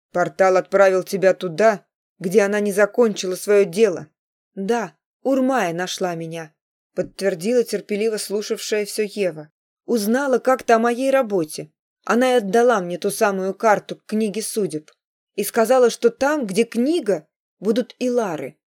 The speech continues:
"Что за ересь?" засмеялась Дав. Но смех у нее получился совсем невеселый. "Книга-то до сих пор у нас, и никто за ней не являлся, верно?"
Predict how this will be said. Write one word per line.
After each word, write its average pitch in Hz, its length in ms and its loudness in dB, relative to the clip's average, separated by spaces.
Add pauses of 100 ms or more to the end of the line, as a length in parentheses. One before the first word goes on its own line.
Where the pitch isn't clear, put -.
(580)
"Что - 340 0
за 277 140 4
ересь?" 220 680 -4 (480)
засмеялась 196 640 -8
Дав. 196 360 -4 (480)
Но 214 100 -2
смех 240 320 -4
у 226 40 -4
нее 202 200 0
получился 214 500 -4
совсем 226 460 -4
невеселый. 170 580 -10 (420)
"Книга-то 277 600 0
до 262 120 2
сих 302 260 2
пор 302 240 4
у 330 40 0
нас, 233 380 -4 (300)
и 294 120 2
никто 277 380 4
за 269 120 2
ней 277 180 -2
не 294 200 2
являлся, 254 600 0 (220)
верно?" 294 520 0